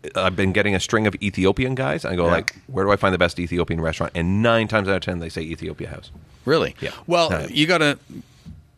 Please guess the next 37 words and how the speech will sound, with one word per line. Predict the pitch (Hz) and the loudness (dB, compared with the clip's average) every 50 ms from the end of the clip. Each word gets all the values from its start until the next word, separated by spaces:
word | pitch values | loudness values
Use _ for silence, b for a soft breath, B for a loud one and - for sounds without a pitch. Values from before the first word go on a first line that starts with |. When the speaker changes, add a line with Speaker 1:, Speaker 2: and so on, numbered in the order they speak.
| _ _ _ _ - - | _ _ _ _ -10 -2
Speaker 3:
you | - 131 | 0 2
gotta | 151 190 196 - | 4 4 4 2
figure | - 170 139 139 127 | 2 2 4 4 4
some | - - 147 143 | 4 4 2 4
of | 139 | 4
these | 127 120 110 98 | 4 4 4 4
guys | - 98 92 87 87 85 87 87 - - - - | 2 4 4 4 4 4 4 2 0 -2 -2 2
are | 90 82 82 80 78 78 78 76 - - | 4 4 6 6 4 4 2 0 -2 -2
on | 80 82 80 80 | -2 0 0 0
kickbacks | - - 101 - - - 80 78 - - - - | 0 -2 -2 0 0 0 0 0 0 -4 -8 -8
with | 78 71 - - | -8 -8 -8 -8
certain | - - 90 85 67 67 76 76 73 71 67 - - - _ _ _ - - _ _ _ | -4 0 0 0 0 0 -4 -4 -4 -6 -8 -12 -16 -20 _ _ _ -20 -20 _ _ _
Speaker 1:
Restaurants. | - 76 71 - 107 95 - | -8 -6 0 2 2 2 2
Speaker 3:
hotels | 107 87 80 80 78 73 | 2 2 2 2 0 -2
and | 73 73 | -4 -6
Speaker 1:
Right. | 71 | -6
Speaker 3:
restaurants, | 71 - - - 50 - - - - - B B B B | -6 -6 -10 -12 -14 -16 -16 -14 -12 -12 B B B B
which | B 95 92 - - | B 2 4 6 6
is | 95 90 85 85 - - - - - - - - _ _ _ _ _ - - - | 6 6 4 2 -2 -6 -12 -18 -20 -20 -20 -20 _ _ _ _ _ -20 -12 -4
not. | - 117 104 104 98 90 85 85 - - - - - - _ _ _ _ _ - | 0 2 4 6 6 6 4 2 0 -6 -18 -20 -20 -20 _ _ _ _ _ 0
Uh, | 92 92 90 87 - | 2 4 4 4 2
it's, | 110 107 - 135 117 131 131 - - | 0 0 0 -2 -4 -4 -6 -10 -10
it's | - 120 - | -8 -4 0
one | - 160 151 | 2 4 4
of | 131 | 4
the | 107 | 4
things | - 117 104 | 4 4 6
you | 98 95 | 6 4
actually | 90 - - 92 90 85 82 80 - | 4 2 0 2 2 2 2 0 -2
learn | 92 98 101 95 95 90 | 0 2 2 4 4 2
in | 78 73 73 | 0 -2 -4
taxi | - - 73 71 - - 69 | -4 -4 -4 -4 -6 -10 -10
school. | - - - 57 - - - | -10 -10 -12 -12 -14 -10 -8
Speaker 1:
Right. | - - - - B B B B B B B B B B - | -8 -8 -8 -8 B B B B B B B B B B 2
Speaker 3:
If | 147 170 180 - - | 2 2 2 2 0
the | 139 | 0
client | - - - 156 151 139 131 110 101 92 | 0 0 0 0 2 4 4 2 2 0